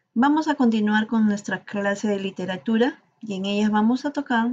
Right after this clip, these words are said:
las figuras literarias. Para eso vamos a observar la siguiente diapositiva. Dice, "Las estrellas nos miraban mientras la ciudad sonreía".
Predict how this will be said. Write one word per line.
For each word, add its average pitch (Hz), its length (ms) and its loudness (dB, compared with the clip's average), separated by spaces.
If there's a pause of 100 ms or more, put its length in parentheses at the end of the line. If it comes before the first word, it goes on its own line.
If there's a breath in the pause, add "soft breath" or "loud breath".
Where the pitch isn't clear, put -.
(100)
las 208 240 -6
figuras 208 580 -4
literarias. 170 920 -6 (3000)
Para 269 180 4
eso 311 160 0
vamos 311 280 4
a 294 80 4
observar 240 520 2
la 233 180 2
siguiente 202 400 -4
diapositiva. 196 920 -4
Dice, 208 400 0
"Las 190 260 -2
estrellas 254 1000 2
nos 185 340 -8
miraban 180 840 -6 (240)
mientras 196 560 0
la 185 220 -10
ciudad 185 720 -4
sonreía". 160 1120 -6